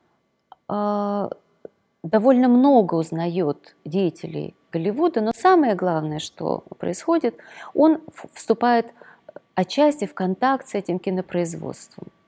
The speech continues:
Прокофьев знакомится не только с деятелями, э, кинематографа мирового,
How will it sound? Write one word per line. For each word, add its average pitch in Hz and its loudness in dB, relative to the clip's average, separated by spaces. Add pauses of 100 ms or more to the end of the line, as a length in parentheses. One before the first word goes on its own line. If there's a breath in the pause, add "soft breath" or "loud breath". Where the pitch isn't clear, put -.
(200 soft breath)
Прокофьев 277 2
знакомится 208 -2
не 202 -6
только 190 -6
с 180 -4
деятелями, 165 -4 (360 soft breath)
э, - -8 (420)
кинематографа 170 -2
мирового, 202 -6